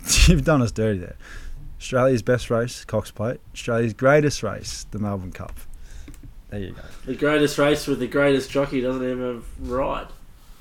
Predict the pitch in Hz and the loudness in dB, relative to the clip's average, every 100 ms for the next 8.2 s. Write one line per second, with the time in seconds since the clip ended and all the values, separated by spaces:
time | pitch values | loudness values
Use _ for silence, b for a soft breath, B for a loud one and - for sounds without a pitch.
0 | - - B B B B B B B B | -20 -16 B B B B B B B B
1 | - 139 151 139 - 151 135 135 - - | -6 4 6 6 8 6 6 2 0 -10
2 | - - - 139 139 - 131 117 127 123 | -12 -12 -2 0 0 -2 0 6 6 6
3 | - 131 120 107 120 110 - - 127 123 | 4 2 4 4 4 4 -4 4 6 6
4 | - - 139 143 131 127 117 123 123 - | 0 0 2 4 4 4 4 4 2 -2
5 | - 139 143 139 127 123 120 107 120 120 | 2 6 6 6 6 6 2 2 2 2
6 | 113 107 - - 123 120 117 110 - - | 2 -2 -6 -2 2 2 2 -2 -8 -10
7 | 110 - 131 127 - 113 104 - 120 117 | -6 -2 2 2 4 2 2 0 2 2
8 | 104 117 | 2 -2